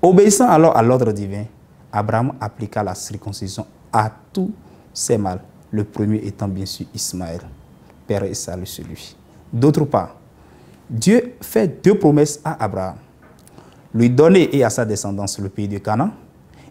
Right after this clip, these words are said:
et de bénir Ismaël. Donc il en a en tout pour tout trois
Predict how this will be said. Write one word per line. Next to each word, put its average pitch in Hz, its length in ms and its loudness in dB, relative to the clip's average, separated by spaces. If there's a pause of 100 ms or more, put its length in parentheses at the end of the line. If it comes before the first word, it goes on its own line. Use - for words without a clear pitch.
(120)
et 156 100 4
de 127 140 2
bénir 214 460 6
Ismaël. 104 500 0 (380)
Donc 123 240 -2
il 147 160 0
en 117 120 0
a 131 140 -2 (520)
en 107 140 -4
tout 117 180 -6
pour 101 220 -10
tout 104 180 -8 (540)
trois 208 440 2